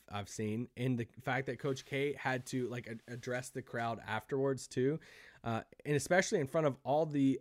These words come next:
ex-players in the arena. I don't know why Dirk was there. Dirk was at Duke for this game. If y'all, if you guys know, I asked a few people. No one really knew, uh, what Dirk's connection is to Coach K, 'cause, like, obviously he wasn't on Team U S A, didn't play at Duke,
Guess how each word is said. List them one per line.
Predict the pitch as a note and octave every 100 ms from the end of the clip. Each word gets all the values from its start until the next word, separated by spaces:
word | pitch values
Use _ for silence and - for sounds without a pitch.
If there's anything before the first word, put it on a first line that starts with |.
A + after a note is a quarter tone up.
| -
ex-players | B2+ - - C3 B2+ D3
in | E3+
the | E3+
arena. | E3 F#3 F#3+ - - _ _ _ _ _ _ -
I | A#3+
don't | G4+
know | F4 B3
why | G3
Dirk | E3+ D#3+ F3+ A3
was | E3
there. | D#3 F3
Dirk | F#3+ E3 G#3+
was | G#3+ -
at | D#3+ E3 C3
Duke | C#3 F3+
for | - F3+
this | E3+ D#3+
game. | E3 E3 F3+ -
If | C#3+ D3 C#3
y'all, | C#3+ D#3 - -
if | C#3
you | F3
guys | G#3+ G3+ D#3
know, | D3+ F3
I | D3+
asked | D3 C3+ D#3+ -
a |
few | D3
people. | D#3+ F3 E3+
No | C3+ C#3+
one | D#3
really | C3+ C#3 B2
knew, | G#2 B2 D#3 D#3+ - - _
uh, | A2+ A2+
what | G2 B2 D3+
Dirk's | A#2 C3+ C3+
connection | - B2+ B2 C3 D3+
is | C3+ C#3
to | C3
Coach | A#2 C3 A2+
K, | - C3 C#3
'cause, | C3+ A2 -
like, | A2 G2+ F2
obviously | A#2+ C3+ C3
he |
wasn't | A#2+ B2+ B2
on | A#2
Team | - A2
U | G#2+
S | G2
A, | C#3 D3+ D3
didn't | A#2+ F#2
play | A2+ A2+
at | C3
Duke, | C#3+ C#3 C#3